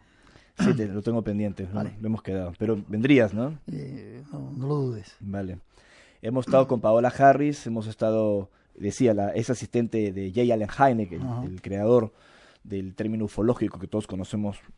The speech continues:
Speaker 1: para muchos, el decano de la ufología, Gran Cameron de Canadá, eh, Michael Sala, entre otros. Y lo interesante de Shasta, que se supone que allí dentro existirían túneles que han sido reportados, muy similares a los que hemos, eh, venido investigando en otras partes del mundo.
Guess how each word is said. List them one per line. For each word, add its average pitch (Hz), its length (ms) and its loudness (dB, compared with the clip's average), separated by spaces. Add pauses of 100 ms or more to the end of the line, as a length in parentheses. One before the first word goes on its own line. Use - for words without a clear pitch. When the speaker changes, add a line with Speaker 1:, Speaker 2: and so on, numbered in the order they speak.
Speaker 1:
para 104 160 0
muchos, 143 380 2
el 92 40 -4
decano 117 300 -2
de 107 80 0
la 98 60 -2
ufología, 110 600 0
Gran 120 200 0
Cameron 110 400 0
de 98 80 -4
Canadá, 110 580 0 (280)
eh, 95 80 -16
Michael 107 320 -4
Sala, 110 260 2
entre 98 240 -4
otros. 90 400 -8 (440)
Y 92 60 -4
lo 113 80 -2
interesante 160 540 2
de 143 100 4
Shasta, 131 600 2
que 107 160 -2
se 107 140 -6
supone 131 580 2
que 107 100 -4
allí 110 220 0
dentro 107 560 -2 (260)
existirían 113 640 -4
túneles 123 480 0
que 113 100 -6
han 104 60 -2
sido 117 220 -2
reportados, 110 720 0
muy 127 100 -2
similares 120 460 -2
a 107 40 -2
los 98 120 -6
que 113 100 -4
hemos, 117 300 -4 (320)
eh, 78 160 -12
venido 113 260 -4
investigando 113 560 2
en 113 60 -2
otras 113 200 -8
partes 117 320 -2
del 104 120 -2
mundo. 123 500 0